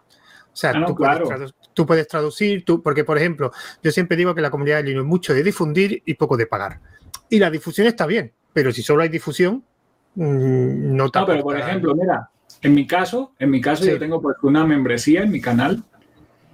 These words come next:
Speaker 2: y, y, bueno,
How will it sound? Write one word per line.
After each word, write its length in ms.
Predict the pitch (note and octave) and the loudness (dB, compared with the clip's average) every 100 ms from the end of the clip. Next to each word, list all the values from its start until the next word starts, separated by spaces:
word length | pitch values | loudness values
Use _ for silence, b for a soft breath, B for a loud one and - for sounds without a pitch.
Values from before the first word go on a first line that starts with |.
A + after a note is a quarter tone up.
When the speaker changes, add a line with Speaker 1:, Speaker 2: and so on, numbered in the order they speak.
| - - - _ - | -20 -20 -20 _ 2
Speaker 2:
y, 1900 | C#3 C#3 C3+ C3+ C3 C3 C3 B2+ B2+ B2 A#2+ A#2+ C3 - C3+ C3 C3 B2+ | 4 4 2 -2 -4 -2 0 0 0 -2 0 -2 -2 -2 2 4 4 2
y, 40 | B2 | 0
bueno, 420 | B2+ D3+ A2 A2+ | 0 0 -2 -4